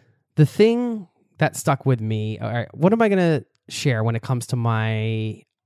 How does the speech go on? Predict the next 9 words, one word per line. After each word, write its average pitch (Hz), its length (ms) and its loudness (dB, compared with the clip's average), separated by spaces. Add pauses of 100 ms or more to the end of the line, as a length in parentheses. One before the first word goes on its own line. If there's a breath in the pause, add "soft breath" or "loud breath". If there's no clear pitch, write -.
ideas 120 440 -2
or 113 60 -4
philosophies 110 960 -6
around 113 800 -4 (840 soft breath)
lifestyle 185 540 0
business 151 680 2
or 127 180 -4 (120)
doing 180 340 2
work 143 420 0